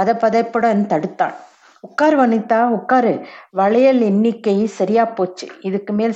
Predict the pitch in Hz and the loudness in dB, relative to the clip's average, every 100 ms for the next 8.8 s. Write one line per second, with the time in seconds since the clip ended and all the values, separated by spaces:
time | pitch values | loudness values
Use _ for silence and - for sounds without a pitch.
0 | 220 196 233 - 233 233 202 226 190 214 | -2 -2 -2 -4 -4 -2 -4 -2 0 0
1 | 240 202 160 - - _ _ _ _ _ | 0 0 -2 -4 -14 _ _ _ _ _
2 | _ _ _ _ - 185 185 170 170 170 | _ _ _ _ -6 -2 -2 -2 -4 -10
3 | _ _ _ _ _ _ - 180 196 214 | _ _ _ _ _ _ -2 0 2 0
4 | 233 226 233 240 233 190 214 202 190 175 | 0 2 2 0 0 0 2 2 2 2
5 | 156 165 190 196 170 160 175 175 185 170 | 2 0 -2 -4 -4 -2 -4 -2 -2 -2
6 | 180 - - - 202 202 180 175 233 262 | -6 -16 -20 -6 0 0 2 4 4 4
7 | 262 214 196 185 170 175 202 202 196 175 | 2 0 0 0 0 0 -2 -2 -2 -2
8 | 165 160 - 180 165 165 170 175 | -2 -6 -8 -14 -6 -4 -4 -6